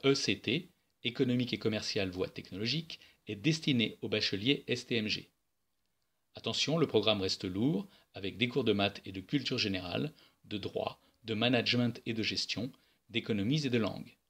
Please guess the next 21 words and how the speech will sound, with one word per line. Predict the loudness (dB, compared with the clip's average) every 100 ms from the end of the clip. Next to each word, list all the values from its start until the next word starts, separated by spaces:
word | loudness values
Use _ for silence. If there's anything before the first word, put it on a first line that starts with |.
| _ _ _ _
S'y | 2 4
ajoutent | 4 2 -2
des | 0
devoirs | 4 4 4
à | 2
rendre | -2 -6 -8
toutes | -6
les | -4
semaines | -2 -2 0 -2 -4 -12 _ -4
et | -4 -2
des | -4 -2
interrogations | -2 -2 0 2 0 0 -4 -8 -2
orales | 0 2 -2 -4 -10
très | -6 -2
fréquentes. | -2 -2 -6 -14 -20 _ _ _ _ _ _ _ _ _ _ _ _ _ _ _ -16
Les | -8
prépas | -4 2 2 2 0
E | 0 0
N | -4
S | -4 -4 -4 -8
accueillent | -8 -4 -4 -4